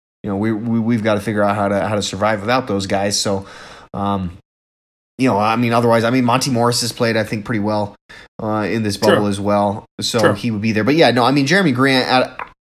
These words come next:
Speaker 1: outside of obviously Michael Porter Junior, um, Jeremy Grant has probably been the biggest revelation. Not that he, he wasn't, you know, it's, he's not like M P J in the fact that he, you know, was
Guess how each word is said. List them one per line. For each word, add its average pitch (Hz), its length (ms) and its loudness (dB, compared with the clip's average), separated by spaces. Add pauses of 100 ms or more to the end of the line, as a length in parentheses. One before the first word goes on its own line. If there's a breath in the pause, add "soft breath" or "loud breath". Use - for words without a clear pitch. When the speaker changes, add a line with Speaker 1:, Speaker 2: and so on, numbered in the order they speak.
Speaker 1:
outside 170 400 2
of 131 80 2
obviously 123 320 0
Michael 110 220 -6
Porter 110 220 -2
Junior, 104 460 -2 (380 loud breath)
um, 101 480 -4 (120)
Jeremy 143 300 2
Grant 117 240 0
has 123 160 -4
probably 117 280 0
been 107 260 -2
the 101 80 -2
biggest 107 400 -2
revelation. 101 640 -4 (200 loud breath)
Not 143 140 0
that 135 80 2
he, 120 320 0
he 117 140 0
wasn't, 117 440 0
you 120 120 0
know, 104 100 0
it's, 123 160 0
he's 127 300 -4
not 135 200 2
like 117 320 0
M 123 140 -2
P 113 140 -4
J 110 180 0
in 107 80 -2
the 101 80 -6
fact 107 160 -2
that 110 80 -6
he, 107 120 -4
you 104 340 -10
know, 92 200 -8
was 107 320 -8